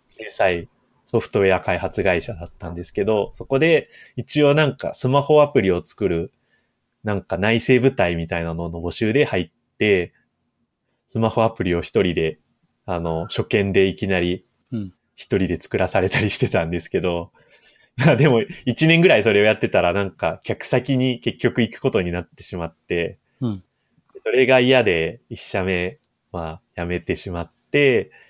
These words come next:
Speaker 1: で、その後二社目ちょっと転職失敗してしまって、こうゲームっぽいとこ行ったんですけど、すごい毎日終電でこう、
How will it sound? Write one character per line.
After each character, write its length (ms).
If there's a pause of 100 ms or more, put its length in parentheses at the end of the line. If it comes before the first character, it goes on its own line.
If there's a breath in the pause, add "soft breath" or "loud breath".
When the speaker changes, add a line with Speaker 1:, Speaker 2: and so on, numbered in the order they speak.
(380 soft breath)
Speaker 1:
で、 80
そ 140
の 140
後 200
二 140
社 200
目 340
ち 80
ょ 40
っ 40
と 180
転 220
職 220
失 280
敗 180
し 80
て 100
し 80
ま 140
っ 120
て、 500 (720)
こ 80
う 40
ゲ 180
ー 20
ム 120
っ 60
ぽ 160
い 60
と 120
こ 100
行 80
っ 40
た 180
ん 40
で 100
す 100
け 100
ど、 220
す 120
ご 140
い 200 (120)
毎 160
日 240
終 260
電 220
で 380
こ 440
う、 60